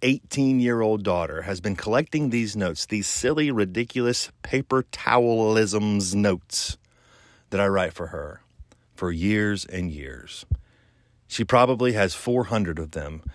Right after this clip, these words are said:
in a shoebox under her bed. That's special. Now, when did the napkinisms start? Well, one morning I wrote a note that I thought was particularly insightful.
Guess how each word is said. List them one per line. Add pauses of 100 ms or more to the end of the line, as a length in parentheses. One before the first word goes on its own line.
(260)
in
a
shoebox
under
her
bed. (1000)
That's
special. (1900)
Now, (340)
when (280)
did (680)
the
napkinisms
start? (1400)
Well,
one
morning
I
wrote
a
note
that
I
thought
was
particularly
insightful.